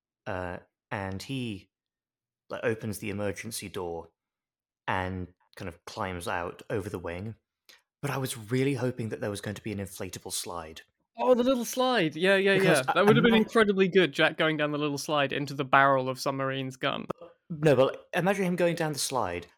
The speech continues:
Speaker 1: but frowning the whole time.
Speaker 2: <laughs> Shaking his head, so I know I don't, he doesn't agree with it.
Speaker 1: Yeah, like, uh, just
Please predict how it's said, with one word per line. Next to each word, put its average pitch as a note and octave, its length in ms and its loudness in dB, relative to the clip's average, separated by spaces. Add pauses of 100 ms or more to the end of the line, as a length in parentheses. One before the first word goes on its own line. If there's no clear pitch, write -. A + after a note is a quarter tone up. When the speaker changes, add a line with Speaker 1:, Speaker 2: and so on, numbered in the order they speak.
(140)
Speaker 1:
but A2 140 -4
frowning G#2 760 -4
the F2 80 -4
whole F#2 300 -4
time. D#2 500 -8
Speaker 2:
<laughs> - 1120 0
Shaking F#3+ 420 2
his F3 120 0
head, E3+ 220 0
so D#3+ 180 -2
I D3+ 80 0
know D3 160 -2
I D3 80 -2
don't, D3 200 -2
he F3 100 0
doesn't D3+ 260 -4
agree C#3+ 260 -6
with C3+ 140 -10
it. - 200 -10 (220)
Speaker 1:
Yeah, F3 220 4
like, C3+ 200 4
uh, F3 100 4
just F3 240 -4